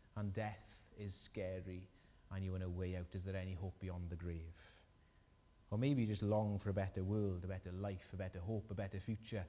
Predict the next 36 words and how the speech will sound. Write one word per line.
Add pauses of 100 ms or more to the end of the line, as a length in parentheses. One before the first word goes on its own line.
(320)
You
need
a
way
out. (120)
Can
you
see (480)
that
the
Exodus,
that
word,
is (180)
deeply
relevant
for
each
one
of
us? (500)
We're
all
longing
for
it, (180)
in
this
room
and
outside
of
this
room
as
well.